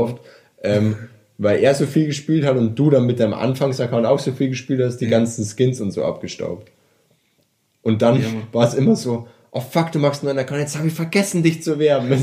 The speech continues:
Speaker 1: ist
Speaker 2: Ja.
Speaker 1: jedes Mal. <laughs> So, obwohl's voll für den Arsch ist nach den Skins, aber Hauptsache werben.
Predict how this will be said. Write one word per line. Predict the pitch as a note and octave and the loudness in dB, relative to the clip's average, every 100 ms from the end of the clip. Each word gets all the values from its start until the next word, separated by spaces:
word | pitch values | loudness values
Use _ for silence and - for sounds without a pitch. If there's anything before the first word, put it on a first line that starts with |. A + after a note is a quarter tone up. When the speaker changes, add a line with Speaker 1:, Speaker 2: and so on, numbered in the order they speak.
| C3 | 2
Speaker 1:
ist | |
Speaker 2:
Ja. | D3 C#3+ | 2 4
Speaker 1:
jedes | D3 D3 D3 C#3 - | 4 4 2 0 -4
Mal. | C#3 C3+ B2+ C3 C3 C#3+ - A#3+ - | 0 2 4 4 2 2 0 0 0
<laughs> | - D#3 - | -2 -6 -4
So, | F3+ F3 | 2 2
obwohl's | E3+ F#3+ F#3 | 4 2 2
voll | - D#3+ | 0 0
für | E3 D3+ | 2 0
den | |
Arsch | C3 D#3 G#3 | 0 0 0
ist | C#3 | 0
nach | B2+ B2 | 0 -2
den | B2 A2 | -2 -4
Skins, | G#2+ B2 A#2 A2+ - | -2 0 0 -2 -4
aber | A#2+ A#2 A2+ A2+ A2+ - - _ | 0 4 4 2 -2 -18 -20 _
Hauptsache | B2+ B2 - A#2 A#2 | -2 0 0 0 0
werben. | G#2+ A2 G#2 G#2+ | 2 2 2 -2